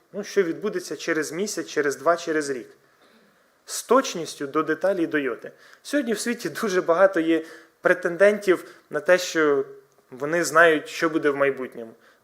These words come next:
Різного роду там пророчиць, проро-, пророків, екстрасенсів, сновидців і так далі і тому подібне. І то вгадав, то не впога-, не вгадав, знаєте, як з нашою погодою. Е,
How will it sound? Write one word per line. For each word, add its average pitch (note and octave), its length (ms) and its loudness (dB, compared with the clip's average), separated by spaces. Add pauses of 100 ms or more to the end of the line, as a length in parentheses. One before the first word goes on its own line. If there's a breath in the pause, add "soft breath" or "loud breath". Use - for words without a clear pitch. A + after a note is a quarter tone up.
Різного D#3+ 440 0
роду C#3+ 240 2
там B2+ 300 -4 (580 soft breath)
пророчиць, F#3+ 720 2
проро-, F3 500 4
пророків, G3 760 2 (300 loud breath)
екстрасенсів, F3+ 1300 0
сновидців F3 880 0
і F#3 100 0
так E3 160 2
далі E3 200 8
і - 20 4
тому D3+ 220 -6
подібне. B2 420 -4 (680 soft breath)
І F3 100 -6
то B3+ 240 4
вгадав, A#3 540 6
то G3+ 80 6
не F#3+ 120 2
впога-, G#3 400 0
не F#3 160 0
вгадав, G3 320 6
знаєте, G3 300 4
як E3 80 4
з D3 60 -8
нашою G3 360 2
погодою. D#3+ 640 4 (560 loud breath)
Е, C#3+ 460 4